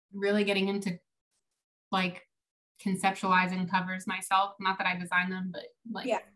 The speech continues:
Speaker 1: coming up with the ideas for them, I never really paid very much attention to covers at all. Like,
Speaker 2: Mm-hmm.
Speaker 1: I took Don't Judge a Book by Its Cover to my heart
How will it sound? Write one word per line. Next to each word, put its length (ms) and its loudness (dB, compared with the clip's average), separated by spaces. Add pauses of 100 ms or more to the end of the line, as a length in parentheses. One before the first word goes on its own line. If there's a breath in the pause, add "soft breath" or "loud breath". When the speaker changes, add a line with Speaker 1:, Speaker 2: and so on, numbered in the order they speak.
Speaker 1:
coming 200 2
up 100 2
with 120 -8
the 80 0
ideas 440 4
for 140 -6
them, 180 -10 (460)
I 60 6
never 220 8
really 360 6
paid 180 6
very 140 6
much 180 0
attention 360 -2
to 120 -18
covers 480 -18
at 140 2
all. 320 4
Like, 280 0 (400)
Speaker 2:
Mm-hmm. 100 4
Speaker 1:
I 120 8
took 320 8 (100)
Don't 300 6
Judge 220 10
a 40 8
Book 220 4
by 160 6
Its 180 -4 (120)
Cover 280 0 (140)
to 140 12
my 200 10
heart 380 6